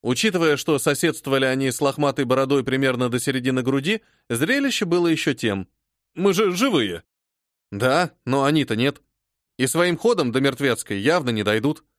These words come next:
А некроманта нашего отвлекать от работы сейчас совсем не нужно»,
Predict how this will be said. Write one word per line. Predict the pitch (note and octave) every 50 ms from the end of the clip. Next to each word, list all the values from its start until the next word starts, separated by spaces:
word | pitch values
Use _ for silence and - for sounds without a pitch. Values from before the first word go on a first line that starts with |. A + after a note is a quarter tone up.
| _ _ _
А | - A#2+ C#3+
некроманта | D#3+ D#3 - F3 E3+ F#3 G#3+ A3 - - B2
нашего | A2+ A2 - - A2+ A2
отвлекать | G#2 - A#2 A#2 - - A#2+ A2+
от | A#2+ A2+ B2+
работы | C3 C3+ D#3 G3+ F#3+ C#3+ A#2
сейчас | - A#2 - - A#2+ -
совсем | - B2 - - G#3 G3+
не | C#3+ A2
нужно», | G2+ G2+ G2+ F2+ F#2+ G#2+ G2+